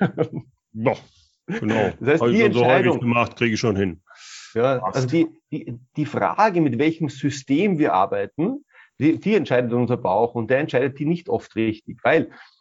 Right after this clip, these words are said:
Speaker 1: die Wissenschaft weiß ziemlich genau, welche Entscheidungen gut mit dem Bauch und welche gut mit dem Kopf getroffen werden können.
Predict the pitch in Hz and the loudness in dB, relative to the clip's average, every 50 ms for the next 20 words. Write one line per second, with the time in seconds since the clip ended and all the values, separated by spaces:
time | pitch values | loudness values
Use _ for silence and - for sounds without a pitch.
0 | _ _ _ _ _ _ - 113 147 220 214 - 175 160 156 143 - - - - | _ _ _ _ _ _ -2 0 0 2 2 2 2 2 2 2 0 -10 -4 -2
1 | 117 139 170 170 _ - - 196 208 208 - - - 143 123 117 135 165 180 147 | 0 0 0 -2 _ -6 -4 -2 -2 -2 -2 -2 -4 0 0 2 2 0 0 0
2 | 151 151 - - 151 139 131 135 123 131 131 127 127 120 117 - - 170 196 180 | -2 -4 -2 -4 -6 -6 -2 -2 -2 0 0 0 0 -2 -2 -2 -2 -4 -2 -2
3 | 156 147 131 131 98 107 104 - - 170 165 180 120 131 139 110 120 123 - 160 | -4 -4 -4 -4 -2 -2 0 0 0 0 0 0 -2 -2 -2 -4 -6 -6 -4 -4
4 | 160 151 147 131 - - 143 139 - _ - - 101 104 - - - 98 98 98 | -2 -2 -2 -4 -2 -2 -4 -4 -4 _ -8 -4 -4 -4 -4 -4 -4 -2 -2 -2
5 | 101 98 - 113 104 117 160 247 285 _ | -2 -4 -4 -2 0 0 0 -2 -4 _